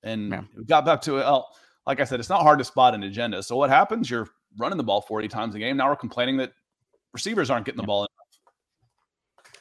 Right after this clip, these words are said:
Speaker 1: Come on. Um,
Speaker 2: You play to win the game. Um,
Speaker 1: <laughs> Falling Sloth coming in with this comment. I like this one 'cause it reminds me of, uh, one of the first things I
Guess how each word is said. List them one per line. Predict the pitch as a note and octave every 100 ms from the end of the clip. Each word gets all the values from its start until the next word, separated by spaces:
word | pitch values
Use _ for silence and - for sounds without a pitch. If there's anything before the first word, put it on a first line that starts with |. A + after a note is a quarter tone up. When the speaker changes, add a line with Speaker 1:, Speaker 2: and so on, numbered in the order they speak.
| _
Speaker 1:
Come | -
on. | C#3+ E2+ - _ _ _ _ - - - -
Um, | C3 C3 A#2+ G#2+ G2 F2+ _
Speaker 2:
You | A#2 B2+
play | A#2+ D3 F3 F#3
to | C#3+
win | B2 D#3 E3+
the | E3
game. | D3+ E3 F3 C#3 F2+ - _ -
Um, | A#2+ A2 G#2+
Speaker 1:
<laughs> | G2+ C#3 B2 A2+ -
Falling | - D3 F3 F3+
Sloth | D3+ D3+ D3+ D#3
coming | C#3+ C3+
in | C3
with | B2
this | A#2+
comment. | B2 A#2+
I | B2
like | E3 D3
this | C#3+
one | C#3+ C3+
'cause | B2+
it | A#2
reminds | B2 C3+ D#3+
me | D3 C3+
of, | A2+
uh, | A2 G2+
one | C3
of | C3
the | A#2
first | C#3+ D3
things | D3+ C#3+
I | B2+ A#2